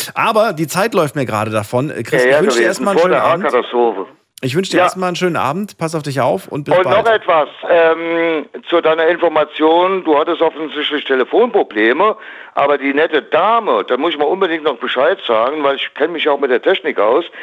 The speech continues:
Speaker 2: Ich hab die ganze Zeit die Dame über mein Festnetzapparat live mitgehört, ohne Unterbrechung. Da gab's keine Funkprobleme. In
Speaker 1: Okay.
Speaker 2: Offenburg.
Speaker 1: Okay.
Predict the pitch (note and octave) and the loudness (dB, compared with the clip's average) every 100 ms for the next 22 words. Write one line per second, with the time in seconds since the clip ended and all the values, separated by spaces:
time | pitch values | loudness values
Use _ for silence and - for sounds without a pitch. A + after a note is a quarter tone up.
0 | - - C3 F3 E3 C#3+ F3 F3 E3+ - | -16 -4 -2 0 -2 -2 -2 -2 -4 0
1 | D#3 E3+ C#3+ C3 D3 F#3 D#3 E3 D#3+ A2 | 0 -2 -2 0 0 0 0 2 0 0
2 | D3+ A#3 - G3 G3 E3+ - B2 B2 C#3 | 0 -2 -2 -2 -2 -4 -2 -2 2 2
3 | E3+ - - - A2+ E3+ G#3+ - - _ | 0 -4 -14 -4 2 2 2 -2 -20 _
4 | - E3 - E3 C3+ F3 - F3 G#3 F#3+ | -6 -4 0 2 4 2 0 0 2 0
5 | G3 E3+ - F3+ G3+ C3 G2+ A2 A2+ - | 2 0 0 0 0 0 -2 -2 -2 -4
6 | - F3 F3 F3 C#3+ A2+ F2 E2+ D2+ - | -2 -2 -2 -2 -2 -2 0 -2 -4 -10
7 | - F#2 B2+ F3+ F#3 A#2 F2+ E2 - - | -10 -4 0 0 -2 -2 0 0 -4 -16
8 | - F#2+ - | -14 -14 -12